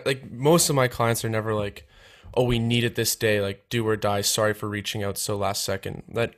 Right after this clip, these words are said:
n-, I've literally never had that, I think, ever happen. But if they ever say, like, "Oh, how does, like, a week sound?" Like, I explain to them the process 'cause they don't understand. They don't do it. They, they're hiring someone to do it. They have this idea of it, and I'm here to, like, edu-, help, help educate them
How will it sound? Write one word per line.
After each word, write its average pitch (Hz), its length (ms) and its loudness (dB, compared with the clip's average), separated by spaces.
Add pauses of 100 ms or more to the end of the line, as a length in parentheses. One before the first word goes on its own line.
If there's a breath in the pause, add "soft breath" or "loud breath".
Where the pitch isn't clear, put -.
n-, 110 260 -4
I've 110 280 2
literally 104 480 -4
never 101 220 -6
had 98 240 -4
that, 113 200 -4
I - 60 -8
think, 127 440 -8 (260)
ever 107 200 -4
happen. 110 420 -4 (1080)
But 110 280 -2 (380 loud breath)
if 123 100 -6
they 127 100 2
ever 127 140 4
say, 123 180 0
like, 131 140 0
"Oh, 151 160 6
how 147 100 2
does, 151 100 2
like, 143 120 0
a 127 60 0
week 123 220 -6
sound?" 92 340 -2
Like, 101 120 -8
I 110 80 0
explain 107 480 -2
to 110 80 -10
them 101 120 -4
the 98 100 -8
process - 420 -6
'cause - 240 -10
they 127 100 -2
don't 156 120 0
understand. 151 540 -2 (120)
They 117 100 -2
don't 123 140 0
do 107 160 -2
it. - 220 -2
They, 107 180 -2
they're 113 200 -2
hiring 107 340 2
someone 107 300 -4
to - 140 -6
do 98 200 0
it. - 160 -2 (140)
They 117 100 4
have 110 120 4
this 110 160 -4
idea 107 320 4
of 110 80 0
it, 123 120 4
and 117 100 -2
I'm 107 120 -2
here 110 120 -2
to, 101 80 -2
like, 101 200 -4
edu-, - 280 -4
help, - 380 -4
help 127 240 2
educate 113 440 0
them 101 220 -2